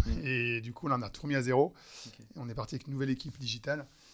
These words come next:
Speaker 2: Et, euh, et là, ça y est, on a bien avancé. Là, et là, pour le coup, on peut vraiment dire que d'ici vraiment quelques mois, là, ça sera vraiment live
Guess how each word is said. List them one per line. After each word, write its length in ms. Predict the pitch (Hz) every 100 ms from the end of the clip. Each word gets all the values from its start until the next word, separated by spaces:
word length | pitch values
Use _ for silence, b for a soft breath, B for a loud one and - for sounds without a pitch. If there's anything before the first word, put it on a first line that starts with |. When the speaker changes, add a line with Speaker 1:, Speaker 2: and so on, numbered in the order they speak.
| B _ -
Speaker 2:
Et, 20 |
euh, 880 | 135 113 113 113 104 101 101 101 107
et 80 | 123
là, 100 | 127
ça 160 | -
y 40 | 123
est, 40 |
on 80 | 113
a 40 | 113
bien 140 | 120
avancé. 400 | 123 120 - 135
Là, 180 | 127 127
et 180 | 113 107
là, 100 | 117
pour 120 | 135
le 60 |
coup, 100 | - 139
on 60 |
peut 100 | 123
vraiment 220 | 127 127 120
dire 220 | 131 -
que 300 | 123 110 107 B B B B B - -
d'ici 460 | 131 117 - 135
vraiment 260 | 117 127 139
quelques 220 | 131 113
mois, 300 | 123 127 147
là, 80 | 139
ça 100 | -
sera 160 | -
vraiment 220 | 123 123 120
live 320 | 131 147 127